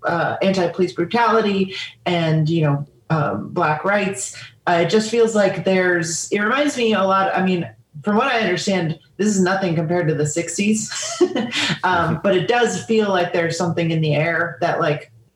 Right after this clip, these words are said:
Speaker 1: people need a, want upheaval, people want change, especially in this country, uh, but all over, uh, the, the world. Uh, you know, India had just had one of the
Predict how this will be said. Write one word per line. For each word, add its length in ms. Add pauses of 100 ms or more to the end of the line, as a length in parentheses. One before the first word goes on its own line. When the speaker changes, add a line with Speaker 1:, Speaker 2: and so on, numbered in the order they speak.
(260)
Speaker 1:
people 400
need 240
a, 220
want 240
upheaval, 680 (200)
people 240
want 200
change, 720 (220)
especially 600
in 180
this 180
country, 640 (140)
uh, 180
but 80
all 260
over, 440
uh, 240
the, 180
the 140
world. 420
Uh, 320
you 220
know, 180
India 420
had 460
just 160
had 220
one 120
of 60
the 60